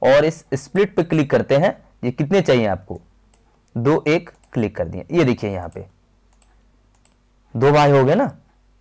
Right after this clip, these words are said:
फिर से अगर इसी पे क्लिक करूं तो यहाँ पे देखिए मैं इसी पे रहता हूँ, लेआउट पे जाऊंगा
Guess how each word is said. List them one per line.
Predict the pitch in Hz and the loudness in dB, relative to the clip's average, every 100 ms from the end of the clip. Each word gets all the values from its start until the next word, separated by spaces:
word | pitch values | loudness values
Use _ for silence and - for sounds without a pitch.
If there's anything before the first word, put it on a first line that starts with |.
| _ | _
फिर | 214 196 | -4 0
से | 226 | 0
अगर | 202 | 2
इसी | 196 190 | 2 0
पे | 190 | -2
क्लिक | 170 165 151 | -2 -2 0
करूं | 143 180 277 _ _ _ _ | 0 0 -4 _ _ _ _
तो | 151 156 - _ | 0 0 -2 _
यहाँ | 120 120 | -4 -2
पे | 127 | 0
देखिए | 135 151 262 - - - _ _ _ _ _ _ _ _ _ _ _ _ - - _ _ _ _ | -2 -2 -4 -6 -20 -20 _ _ _ _ _ _ _ _ _ _ _ _ -20 -20 _ _ _ _
मैं | 107 107 - | -8 -8 -8
इसी | 127 - | -10 -8
पे | 131 117 | -4 -4
रहता | 98 95 | -4 -6
हूँ, | 143 240 _ _ _ _ _ _ _ _ _ _ _ - _ _ - - _ _ _ _ _ - | -12 -14 _ _ _ _ _ _ _ _ _ _ _ -20 _ _ -16 -16 _ _ _ _ _ -4
लेआउट | 143 135 117 | 2 4 2
पे | 117 | 0
जाऊंगा | 110 101 131 | 0 0 -4